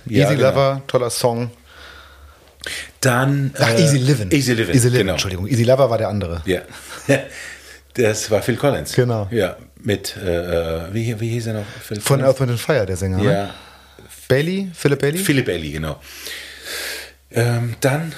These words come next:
Speaker 1: äh, und dann gibt's eine, eine Platte, die ich sehr gern höre. Das ist Carl Jenkins, äh, Adiemus zwei.
Speaker 2: Sagt mir nix.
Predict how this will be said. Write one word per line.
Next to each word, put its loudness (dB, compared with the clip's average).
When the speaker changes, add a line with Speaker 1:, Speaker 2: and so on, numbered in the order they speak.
Speaker 1:
äh, 0
und -2
dann 0
gibt's -6
eine, 0
eine -2
Platte, -4
die -8
ich -8
sehr 0
gern -4
höre. -4
Das -2
ist -10
Carl -4
Jenkins, -4
äh, 0
Adiemus -2
zwei. -6
Speaker 2:
Sagt -2
mir 4
nix. -4